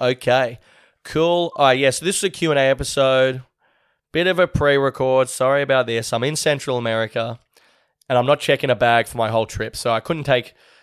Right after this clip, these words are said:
the lappy and the podcast gear over. Obviously, I'm ho-, on holiday as well. But, yeah, so August, I wanna say twenty-four, if that's the Thursday.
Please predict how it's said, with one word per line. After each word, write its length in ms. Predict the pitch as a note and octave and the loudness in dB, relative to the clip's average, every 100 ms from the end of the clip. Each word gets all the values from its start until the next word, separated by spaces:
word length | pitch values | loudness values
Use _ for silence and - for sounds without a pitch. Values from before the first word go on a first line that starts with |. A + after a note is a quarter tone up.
| _ - | _ -6
the 100 | A#2 | -2
lappy 320 | A#2 A2+ A#2+ | -2 -2 -4
and 100 | A2+ | -6
the 60 | |
podcast 540 | - A2+ G#2+ A2 G#2+ - | -4 -4 -2 -2 -2 -4
gear 180 | A#2 A2 | -4 -2
over. 320 | A2 A2 A2+ | -2 -2 -4
Obviously, 340 | C3 B2 A2 A#2 | -2 -4 -2 -4
I'm 120 | A2 | -4
ho-, 280 | G#2+ A2+ - | -2 -4 -2
on 120 | A#2+ | -4
holiday 400 | A2 A2+ A2 G#2+ | -2 -2 -2 -4
as 120 | G#2+ | -4
well. 420 | A#2 A2 A2 G#2+ _ _ _ _ _ _ _ - | -6 -4 -4 -8 _ _ _ _ _ _ _ 0
But, 200 | B2+ A#2+ | 2 2
yeah, 240 | B2 A2 A2 | 0 -2 -4
so 680 | - B2+ A#2+ A#2 A#2 A#2+ - _ _ _ _ | 0 4 6 4 2 -4 -12 _ _ _ _
August, 840 | C3 D3+ E3+ F3+ F3+ F3+ - - - _ _ _ _ _ _ - | 0 0 0 -2 -4 -6 -12 -16 -20 _ _ _ _ _ _ -6
I 120 | A2+ | -2
wanna 220 | B2+ A#2 | 0 -2
say 600 | - A#2+ A#2 A#2 A2+ A#2 | -2 0 2 0 -4 -10
twenty-four, 1000 | - B2 B2+ A#2+ - B2+ C#3+ E3+ G#3+ A3 | -8 -6 -4 -8 -6 -2 0 -2 -4 -6
if 100 | B2+ | -2
that's 160 | C#3+ - | -2 -2
the 100 | D3+ | -4
Thursday. 680 | C#3+ D3 D#3+ E3+ F3+ G3 | -2 -2 -2 -2 -4 -4